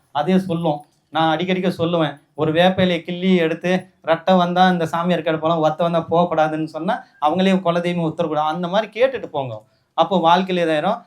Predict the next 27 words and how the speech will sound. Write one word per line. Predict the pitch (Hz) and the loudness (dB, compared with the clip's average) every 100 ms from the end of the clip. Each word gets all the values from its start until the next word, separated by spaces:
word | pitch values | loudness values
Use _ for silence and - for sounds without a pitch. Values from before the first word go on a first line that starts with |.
| _ | _
அதே | - 175 240 | -2 2 2
மாதிரி | 240 208 185 | 2 2 2
ஒரு | 180 | 2
மனிதனுக்கு | 170 170 208 214 202 220 233 208 185 | 0 0 0 -2 -2 -4 -6 -6 -10
வில்லியமா | 160 190 202 202 | -6 -2 -2 0
இருக்கட்டும், | 190 185 190 190 | -2 -2 -6 -6
சூனியமா | 185 202 196 | -4 -2 0
இருக்கட்டும், | 190 175 180 190 | 0 -2 -6 -4
ஏவலா | 165 185 185 | 0 0 2
இருக்கட்டும், | 170 170 - 214 220 _ _ | 0 -4 -2 -2 -4 _ _
அதை | 147 151 | -2 0
பத்தி | 170 175 240 | -2 -4 -4
ஒரே | 202 180 220 240 | 0 2 2 2
ஒரு | 190 160 | 0 0
பயம் | 135 165 226 208 | 2 2 2 0
இருக்கக்கூடாது | 185 208 185 165 139 | 0 0 2 2 2
வாழ்க்கையில. | 151 175 156 123 - _ - | 0 0 -6 -6 -8 _ -2
பயம் | 131 165 220 226 180 | 2 2 0 -4 -4
இருந்தால் | 170 208 196 190 185 131 147 | 0 0 4 4 4 0 -6
நிச்சயமாக | 156 175 202 190 180 175 196 | -6 -2 -2 0 0 0 -2
நமக்கு | 165 165 202 294 302 _ - | -2 -4 -2 -2 -4 _ -10
அப்படியே | 147 190 208 | -2 0 0
கொஞ்சம் | 185 180 | 0 -2
கொஞ்சமா | 180 196 | -2 -4
இருக்கிற | 165 175 180 180 | -4 -6 -6 -6
மாதிரியே | 175 180 185 | -2 -2 -4
தோண்டும். | 175 156 139 | -6 -4 -4